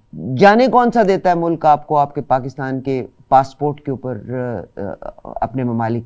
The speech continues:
में। कीनिया में उसको रास्ता मिला, फिर शायद उसको एक, अ, objective मिला होगा। वो कहते हैं ना, किसी को फंसाने के लिए trap ही किया जाता है ना, कि you will get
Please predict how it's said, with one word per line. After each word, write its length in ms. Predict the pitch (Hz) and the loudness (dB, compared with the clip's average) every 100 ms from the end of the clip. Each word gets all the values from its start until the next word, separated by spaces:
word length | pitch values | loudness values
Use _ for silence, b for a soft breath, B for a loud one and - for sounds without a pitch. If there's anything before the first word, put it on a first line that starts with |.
| - | -12
में। 80 | - _ _ _ _ _ _ _ _ _ _ _ | -20 _ _ _ _ _ _ _ _ _ _ _
कीनिया 360 | 160 185 202 185 | 4 6 6 6
में 100 | 170 | 4
उसको 200 | - 135 | 0 4
रास्ता 400 | 117 123 - 143 | 6 6 2 0
मिला, 240 | 143 143 | 2 2
फिर 160 | 143 117 | 0 -4
शायद 460 | - 147 160 175 | 4 10 10 8
उसको 420 | 147 - 143 139 - | 0 -8 -8 -8 -6
एक, 340 | 139 135 - | -8 -8 -6
अ, 280 | 127 117 - | -4 -4 -4
objective 760 | 107 98 101 101 123 - 156 127 | -2 -2 -4 -4 -4 -2 -4 -4
मिला 240 | 123 120 | 0 0
होगा। 300 | 127 120 120 | 0 -2 -2
वो 120 | 139 | -2
कहते 220 | 143 160 | -4 -6
हैं 60 | 196 | -6
ना, 60 | 208 | -6
किसी 220 | 180 170 | -8 -6
को 100 | 160 | -6
फंसाने 440 | 143 135 131 170 | -6 -2 0 0
के 100 | 147 | 0
लिए 180 | 147 147 | -2 -2
trap 340 | - 147 180 175 | 2 4 4 2
ही 60 | |
किया 220 | - 123 | -4 -2
जाता 280 | 107 101 - | -2 -2 -4
है 140 | 113 151 | -12 -14
ना, 100 | 190 _ _ _ - | -16 _ _ _ -6
कि 180 | 135 135 | -2 -2
you 260 | - - | -4 -2
will 160 | 139 120 | -2 2
get 280 | 143 - 90 | 0 0 2